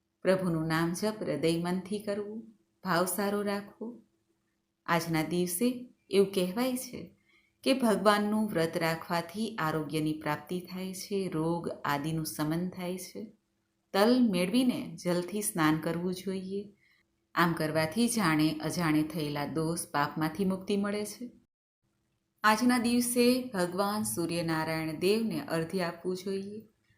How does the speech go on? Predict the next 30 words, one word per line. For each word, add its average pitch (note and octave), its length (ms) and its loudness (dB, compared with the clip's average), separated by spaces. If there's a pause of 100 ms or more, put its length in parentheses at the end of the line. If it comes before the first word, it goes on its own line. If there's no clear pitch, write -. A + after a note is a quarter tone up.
તલની F3 360 0
ચપટી E3+ 360 -4
નાખીને F3+ 540 -4
તે F3 260 -2
જલથી F3+ 520 -4 (460)
પ્રભુને G3 440 0 (480)
અર્ધ્ય F3+ 400 4
આપીને D3+ 480 0 (140)
ગાયત્રી F#3 440 -2
મંત્ર F3+ 300 -2
જપી F#3 340 -2
શકાય F3+ 440 -4
છે F#3+ 220 -4
અથવા F3 380 0
ભગવાન F3+ 560 0
વિષ્ણુનો D#3 440 -4
કોઈ E3+ 200 -2
પણ F#3+ 240 -4
મંત્ર F#3 280 -2
જપી F3+ 320 -2
શકાય F#3+ 440 -4
છે. - 180 -12 (460)
સાક્ષાત G#3 720 2
પ્રભુનું F3 420 0
સ્વરૂપ F3 340 -2
છે - 340 -8
સૂર્યનારાયણ D3+ 840 -4
દેવ. D#3+ 180 -6 (840)
આજના D#3+ 340 2
દિવસે D#3+ 400 0